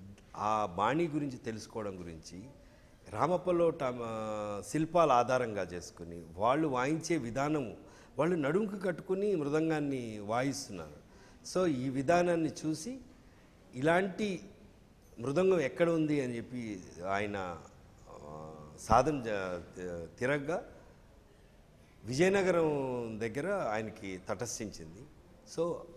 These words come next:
ఆ వాయిద్యాన్ని చూసిన తర్వాత ఇది ఈ పేరిణి శివతాండానికి సరిపోతుందని చెప్పి ద్రుపద బాణి అయింది. అదొక ప్రత్యేకించే బాణి వేరేగా ఉంటుంది. ఆ మృదంగం కూడా ఇలా నా-, నాదం చాలా ఓం అని పలుకుతుంది.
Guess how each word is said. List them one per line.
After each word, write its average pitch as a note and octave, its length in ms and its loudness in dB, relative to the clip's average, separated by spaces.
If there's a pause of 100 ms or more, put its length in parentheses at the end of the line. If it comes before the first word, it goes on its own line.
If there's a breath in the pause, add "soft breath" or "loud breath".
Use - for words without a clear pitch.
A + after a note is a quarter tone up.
(200)
ఆ G#2 160 4
వాయిద్యాన్ని C3+ 560 2 (120)
చూసిన A#2 240 -10
తర్వాత G#2+ 680 -4 (360 loud breath)
ఇది F3 460 -6
ఈ C#3 100 -2
పేరిణి C3 480 -2
శివతాండానికి G#2 1120 -8
సరిపోతుందని G2+ 720 -6
చెప్పి F#2+ 160 -12
ద్రుపద A#2+ 360 -8
బాణి G#2 300 -6
అయింది. F#2+ 380 -10
అదొక G#2 360 -10
ప్రత్యేకించే A2+ 560 -10
బాణి F#2+ 360 -6
వేరేగా G2 400 -4
ఉంటుంది. C#2+ 340 -14 (420 loud breath)
ఆ G#2 40 2
మృదంగం C#3 480 -2
కూడా C3+ 440 0 (600 loud breath)
ఇలా A#2+ 140 2
నా-, A#2+ 400 4 (380)
నాదం C3 440 2 (120)
చాలా G#2+ 180 2
ఓం C#3 840 -2
అని A2 100 -8
పలుకుతుంది. F2 460 -10